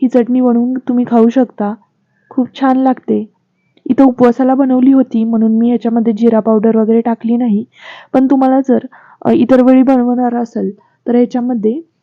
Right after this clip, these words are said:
जिऱ्याची फोडणीही टाकू शकता किंवा जिराची पावडरही टाकू शकता. खूप छान लागते ही चटणी, नक्की बनवून बघा.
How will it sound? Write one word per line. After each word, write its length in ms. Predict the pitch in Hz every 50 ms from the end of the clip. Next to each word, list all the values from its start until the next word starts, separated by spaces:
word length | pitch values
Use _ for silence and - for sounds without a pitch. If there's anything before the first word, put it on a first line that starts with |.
| _ _ - _ _ _ - 208
जिऱ्याची 400 | 240 254 240 233 226 226 - 254 -
फोडणीही 480 | - 269 247 202 226 233 240 247 269
टाकू 280 | 247 262 262 233 247 254
शकता 460 | - - 254 262 - _ 214 202 208 233 - _
किंवा 240 | - 254 220 233 240
जिराची 440 | 226 214 247 247 240 233 233 - 269
पावडरही 480 | - 262 233 202 196 196 214 214 220 220
टाकू 280 | 220 208 180 - 190
शकता. 360 | 185 - 180 156 _ - 180 - - _ _ _ _ _ _
खूप 300 | - - 285 - _ -
छान 180 | 262 262 262 262
लागते 300 | 269 262 - _ - 247
ही 120 | 247 247
चटणी, 380 | 233 - 247 247 - 254 254 277
नक्की 400 | 285 277 247 233 - - 254 226
बनवून 360 | 240 240 233 226 233 233 240
बघा. 300 | 226 226 220 226 226